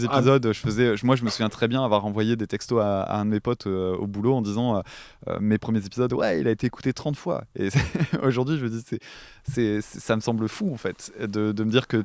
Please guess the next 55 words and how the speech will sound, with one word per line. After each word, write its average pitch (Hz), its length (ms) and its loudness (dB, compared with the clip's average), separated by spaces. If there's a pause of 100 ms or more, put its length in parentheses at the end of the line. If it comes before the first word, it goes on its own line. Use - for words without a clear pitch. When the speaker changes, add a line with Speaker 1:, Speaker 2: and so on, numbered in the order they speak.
Speaker 2:
tout - 120 -10
le 131 60 -10
temps, 120 260 0 (140)
que 110 140 -2 (260)
tout 165 120 -4
ce - 80 -8
temps-là 135 240 2
a 117 60 4
Speaker 1:
Mm. - 20 -10
Speaker 2:
passé, 147 340 2
que 110 100 -6 (280)
tout 175 100 -2
ce - 80 -8
qui 160 80 -6
s'est 135 140 -4
passé 120 240 -2
depuis 139 440 -2
et 107 80 2
qu'aujourd'hui 107 520 -2
ce 117 160 -8
soit 107 160 0
anecdotique. 110 520 -2 (360)
Mais, 107 160 4
euh, 104 160 6 (340)
mais 110 80 2
oui, 143 180 4
effectivement, 120 580 0
euh, 78 100 -6
si - 200 -6
vous 113 60 -4
produisez 127 380 -2
du 107 80 -8
podcast, 117 560 0
alors 101 260 -2
c'est, - 180 -8
<laughs> - 40 -18
c'est, - 320 -4
moi 127 160 2
je 117 100 0
vais, 117 100 0 (300)
je 123 160 0
vois 151 160 6
ton, 120 320 0
ton 123 160 -4
conseil 135 300 0
en 123 80 2
disant, 113 280 0
euh, - 20 -2 (380)
oui, 135 220 2
euh, 107 400 4
ne 113 140 0
regardez 123 300 4
pas 123 100 4
les 117 80 4
stats 120 160 0